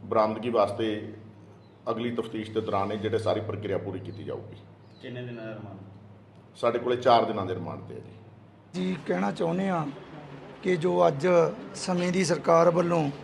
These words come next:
Speaker 3: ਤੇ ਸਾਡੇ ਮੰਤਰੀ ਸਾਹਿਬ ਵੱਲੋਂ ਯੁੱਧ ਨਸ਼ਿਆਂ ਵਿਰੁੱਧ ਜੋ ਮੁਹਿੰਮ ਚਲਾਈ ਗਈ ਹੈ, ਉਹਦੇ ਤਹਿਤ ਸਾਡੇ ਡੀ ਐਸ ਪੀ ਸਾਹਿਬ ਲਹਿਰਾ ਤੇ ਐਸ ਐਚ ਓ ਸਾਹਿਬ ਥਾਣਾ ਲਹਿਰਾ,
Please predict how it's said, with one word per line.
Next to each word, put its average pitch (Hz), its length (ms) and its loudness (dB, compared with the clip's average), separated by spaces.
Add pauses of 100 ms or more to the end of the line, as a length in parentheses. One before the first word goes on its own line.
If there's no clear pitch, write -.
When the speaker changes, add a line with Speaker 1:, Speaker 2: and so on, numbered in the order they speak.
(640)
Speaker 3:
ਤੇ 180 100 4
ਸਾਡੇ 175 280 4
ਮੰਤਰੀ 165 400 -2
ਸਾਹਿਬ 170 260 2
ਵੱਲੋਂ 180 260 0
ਯੁੱਧ 165 240 -2
ਨਸ਼ਿਆਂ 180 360 2
ਵਿਰੁੱਧ 170 220 0
ਜੋ 170 320 2 (880)
ਮੁਹਿੰਮ 185 300 4
ਚਲਾਈ 180 340 6
ਗਈ 180 240 6
ਹੈ, 160 180 6 (420)
ਉਹਦੇ 202 280 6
ਤਹਿਤ 185 380 6
ਸਾਡੇ 175 320 4
ਡੀ 165 220 0
ਐਸ 82 160 0
ਪੀ 196 160 -4
ਸਾਹਿਬ 180 260 6
ਲਹਿਰਾ 185 400 8 (420)
ਤੇ 208 140 10
ਐਸ 185 220 4
ਐਚ 185 240 0
ਓ 196 80 2
ਸਾਹਿਬ 180 300 4 (140)
ਥਾਣਾ 180 280 6
ਲਹਿਰਾ, 185 420 6